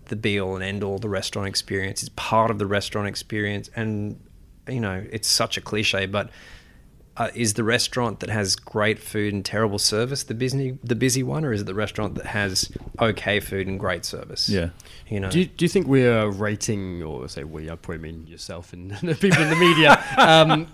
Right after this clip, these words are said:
Speaker 3: <laughs> like, do we do, do we, are we, are we rating restaurants wrong, you think? Where,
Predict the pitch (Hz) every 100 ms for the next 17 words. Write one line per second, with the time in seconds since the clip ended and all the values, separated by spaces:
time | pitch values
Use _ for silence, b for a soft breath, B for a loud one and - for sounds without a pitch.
0 | 185 - 214 180 - - 220 196 185 185
1 | 156 147 139 131 - 180 208 160 180 151
2 | 170 151 127 139 139 - 127 117 117 -
3 | 113 101 92 110 107 98 85 - - 67
4 | - B B B B - 120 107 95 92